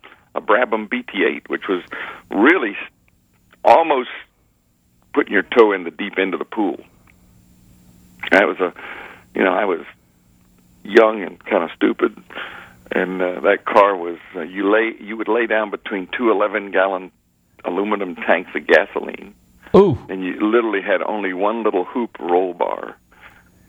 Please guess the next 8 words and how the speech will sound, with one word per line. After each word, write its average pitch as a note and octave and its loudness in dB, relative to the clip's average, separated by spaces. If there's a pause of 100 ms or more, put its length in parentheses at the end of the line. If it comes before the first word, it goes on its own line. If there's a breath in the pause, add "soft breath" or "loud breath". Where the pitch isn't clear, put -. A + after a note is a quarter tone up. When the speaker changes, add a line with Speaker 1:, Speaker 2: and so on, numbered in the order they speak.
Speaker 1:
and, E2+ -2
you G2 -2
know, E2 -4 (720 loud breath)
and, F2 0
uh, E2+ -4 (200)
the, E2 2
the, E2+ -2
uh, D#2+ -8